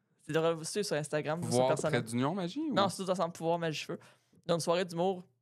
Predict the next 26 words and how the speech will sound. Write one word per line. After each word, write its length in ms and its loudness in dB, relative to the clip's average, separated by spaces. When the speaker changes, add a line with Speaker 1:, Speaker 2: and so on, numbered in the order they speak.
Speaker 1:
C'est 160 -2
vraiment 280 2
nice. 260 -2
C'est 180 -4
vraiment 160 0
une... 300 -4
une 80 -16
soirée 240 -2
qui 80 -2
est 20 -2
vraiment 240 0
cool. 360 -6
Puis, 260 -4
euh, 240 -4
Speaker 2:
C'est 140 2
où, 100 0
t'as 120 -6
dit ? 100 -10
Speaker 1:
à 120 -8
l'Idéal. 540 0
Speaker 2:
C'est 300 -4
Speaker 1:
Sur 100 0
Ontario. 460 0
Speaker 2:
OK. 220 -2
Dans 120 2
Hochelag ? 340 -4